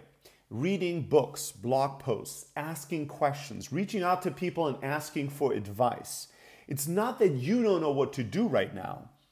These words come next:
More likely than not, it's that you know what to do, but the solution just isn't convenient.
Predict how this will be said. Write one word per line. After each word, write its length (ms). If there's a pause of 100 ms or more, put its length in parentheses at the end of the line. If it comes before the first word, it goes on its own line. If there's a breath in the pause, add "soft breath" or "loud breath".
(280 soft breath)
More 300
likely 800
than 280
not, 440 (260 loud breath)
it's 220
that 560
you 360
know 680
what 280
to 120
do, 420 (1200 soft breath)
but 200
the 80
solution 840
just 320
isn't 560
convenient. 800